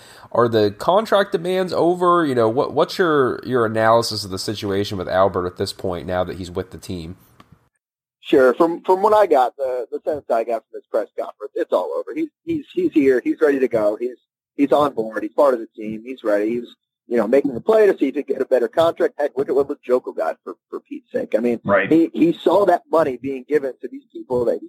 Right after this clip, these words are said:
Speaker 2: knows he's better than. And so him and his agents thought, you know, "Let's see if maybe we can get that."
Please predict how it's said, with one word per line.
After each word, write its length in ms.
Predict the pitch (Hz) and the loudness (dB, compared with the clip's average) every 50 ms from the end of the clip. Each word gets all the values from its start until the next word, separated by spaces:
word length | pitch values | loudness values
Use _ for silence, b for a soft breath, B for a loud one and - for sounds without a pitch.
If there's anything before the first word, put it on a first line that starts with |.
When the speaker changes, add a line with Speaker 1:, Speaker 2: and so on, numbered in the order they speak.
| - - | -4 -2
Speaker 2:
knows 200 | 156 156 143 - | 0 0 0 -4
he's 320 | - _ _ _ _ - | -8 _ _ _ _ 2
better 180 | 147 156 143 120 | 4 4 4 2
than. 300 | - 101 87 82 117 127 _ _ _ _ _ _ _ | 0 -2 -8 -10 -12 -16 _ _ _ _ _ _ _
And 140 | 139 135 - _ | -8 -8 -4 _
so 400 | 156 147 139 139 131 127 120 - _ - - - | 2 4 4 4 4 2 0 -4 _ -20 -12 0
him 140 | - 160 151 | 0 0 0
and 80 | 135 127 | 0 -4
his 120 | 123 113 | -4 -2
agents 340 | 113 107 113 117 113 117 _ _ | -2 -2 -2 -6 -10 -14 _ _
thought, 220 | - 117 117 101 - _ _ | 2 2 2 0 -2 _ _
you 60 | 131 | -4
know, 100 | 120 117 | -2 0
"Let's 240 | 123 127 120 120 _ _ | 0 0 0 -2 _ _
see 120 | 131 123 | 0 0
if 100 | 127 120 | 0 0
maybe 140 | 110 107 110 | -2 -4 0
we 160 | 113 120 127 | 0 0 0
can 100 | - - | 0 0
get 220 | - 214 202 - | 2 2 2 2
that." 220 | - - - - | 0 -2 -2 -2